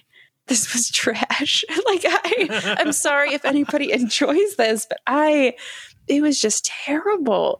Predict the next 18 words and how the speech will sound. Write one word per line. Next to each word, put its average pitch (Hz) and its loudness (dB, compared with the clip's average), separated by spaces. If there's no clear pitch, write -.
It 262 0
was 254 0
the 220 -2
commercial 240 0
and 220 0
the 208 -2
fact - -8
that 208 -2
Billy 208 0
West 214 0
<laughs> 202 -10
voices 226 2
Stimpy. 196 0
Those 220 2
are 226 2
the 220 0
only 208 0
positives. 170 -2